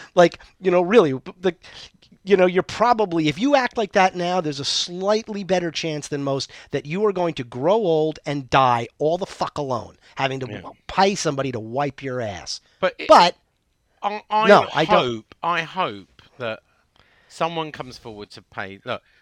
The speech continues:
Speaker 2: I don't know the guy's name that had the glasses. I think he, in the spur of the moment, he was trying to protect his dad. We've all been there, and I really hope his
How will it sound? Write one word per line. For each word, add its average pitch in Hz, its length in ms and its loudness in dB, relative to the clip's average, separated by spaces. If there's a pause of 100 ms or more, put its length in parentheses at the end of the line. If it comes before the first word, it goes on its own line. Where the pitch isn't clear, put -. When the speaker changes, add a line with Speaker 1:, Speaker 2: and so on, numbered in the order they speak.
(120)
Speaker 2:
I 147 100 -6
don't 151 200 -6
know 120 120 -10
the 104 120 -16
guy's 101 400 -12
name 95 280 -12
that 95 100 -20
had 107 180 -14
the 104 80 -20
glasses. 92 520 -14
I 107 80 -8
think 151 240 -14
he, 104 260 -18
in 120 320 -16
the 104 60 -16
spur 147 300 -8
of 113 80 -8
the 104 60 -12
moment, 98 280 -12
he 80 60 -20
was 98 140 -20
trying 104 240 -10
to 92 60 -18
protect - 320 -20
his 98 100 -20
dad. 92 240 -12
We've 104 140 -16
all 143 160 -12
been 101 280 -12
there, 92 320 -20 (680)
and 117 240 -2
I 120 160 -4
really 143 320 -10
hope 107 320 -6 (280)
his 113 220 -14